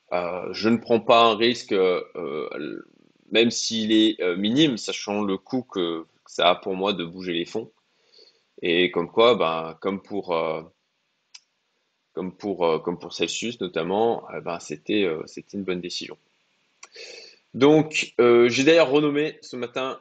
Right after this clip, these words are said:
euh, ma vidéo sur les huit pour cent sur F T X, hein, puisque, ben, j'avais placé, euh, comme je vous l'avais dit, hein, cent K à huit pour cent jusqu'au dix K. Enfin voilà, voilà, j'ai renommé. Euh,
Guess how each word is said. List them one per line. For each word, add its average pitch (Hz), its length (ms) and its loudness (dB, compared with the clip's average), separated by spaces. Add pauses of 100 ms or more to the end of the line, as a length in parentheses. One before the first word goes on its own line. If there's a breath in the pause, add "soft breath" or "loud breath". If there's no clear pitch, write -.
euh, 104 140 -8
ma 104 160 -4
vidéo 120 340 -4
sur 123 180 -4
les 101 200 0
huit 107 160 -6
pour 110 180 -16
cent 127 160 -10
sur 107 260 -4
F - 100 -14
T 98 100 -2
X, 113 260 -6
hein, 107 180 -6
puisque, - 280 -10
ben, 82 520 -4
j'avais 90 300 -4
placé, 104 380 -4
euh, 90 100 -2
comme 87 180 -8
je 87 60 -16
vous 95 100 -12
l'avais 101 260 4
dit, 151 180 0
hein, 107 100 0
cent 117 180 -2
K - 120 2 (640 soft breath)
à 104 120 4
huit 139 200 4
pour 139 220 -8
cent 131 440 -2 (160)
jusqu'au 110 460 -2
dix 113 220 -10
K. - 80 2
Enfin 120 420 4
voilà, 87 220 2
voilà, 90 220 2
j'ai 123 120 0
renommé. 113 580 -2 (200)
Euh, 60 440 -10